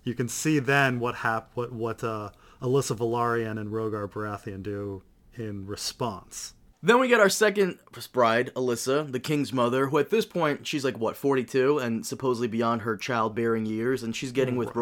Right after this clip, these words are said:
Speaker 2: Rogar Baratheon, who is this younger guy. Uh, they say he's built like a bull,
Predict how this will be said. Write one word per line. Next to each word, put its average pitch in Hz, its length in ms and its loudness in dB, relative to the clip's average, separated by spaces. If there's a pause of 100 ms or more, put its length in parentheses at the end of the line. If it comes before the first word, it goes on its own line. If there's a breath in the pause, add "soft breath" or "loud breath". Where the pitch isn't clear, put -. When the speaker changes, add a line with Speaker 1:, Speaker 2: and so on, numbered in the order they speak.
Speaker 2:
Rogar 113 180 2
Baratheon, 104 580 -4
who 110 140 -4
is 101 120 -6
this 107 180 -10
younger 117 200 -2
guy. 147 540 4 (320 soft breath)
Uh, 104 240 2
they 113 140 -2
say 123 160 0
he's 113 160 -4
built 113 200 -4
like 104 140 -6
a 98 60 -6
bull, 120 440 0